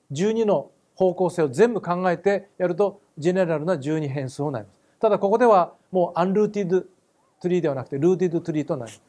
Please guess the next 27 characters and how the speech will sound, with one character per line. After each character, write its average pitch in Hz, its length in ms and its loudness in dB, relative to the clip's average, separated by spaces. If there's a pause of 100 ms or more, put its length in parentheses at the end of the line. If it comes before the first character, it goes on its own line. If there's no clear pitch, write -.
(120)
方 190 140 2
向 190 120 0
性 190 140 0
が 175 80 -2
入 165 80 0
っ - 40 -10
て 131 80 -10
き 117 60 -12
ま 113 60 -16
す。 - 100 -20 (220)
こ 214 100 -2
ち - 80 0
ら 247 60 6
は 220 80 6
方 180 160 0
向 175 140 -4
性 175 120 -2
が 156 100 -4
入 139 120 -2
り 143 80 -6
ま 135 80 -6
せ 127 120 -12
ん。 110 40 -16 (380)
で 208 80 -2
す 196 80 -12
か 185 100 2
ら、 190 240 4